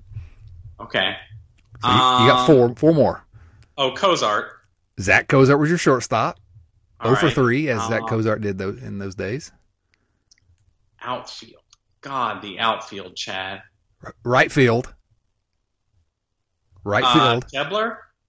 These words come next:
Speaker 2: Right field. Come on, you gotta get this one. Jason, best Reds right fielder of the last,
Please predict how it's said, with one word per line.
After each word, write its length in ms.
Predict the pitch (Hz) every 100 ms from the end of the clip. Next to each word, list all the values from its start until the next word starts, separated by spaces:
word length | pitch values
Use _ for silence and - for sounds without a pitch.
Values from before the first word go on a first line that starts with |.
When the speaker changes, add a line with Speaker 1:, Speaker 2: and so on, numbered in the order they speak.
| _ _ _ _ _
Speaker 2:
Right 300 | 95 104 135
field. 400 | - 147 139 156 - - _ _ _ _ _ _ _ _ _ _ _ _ _ _ _ _ _ _ _ _ _ _ _ _ -
Come 160 | 127 90
on, 180 | 80
you 60 | 98
gotta 120 | 98
get 100 | 80
this 120 | -
one. 100 | 98
Jason, 480 | 92 117 165 226 180 - - _ _ _ -
best 240 | 139 165 165
Reds 200 | 151 135
right 200 | 139 131
fielder 260 | 151 139
of 80 | 127
the 60 | 123
last, 380 | 123 123 -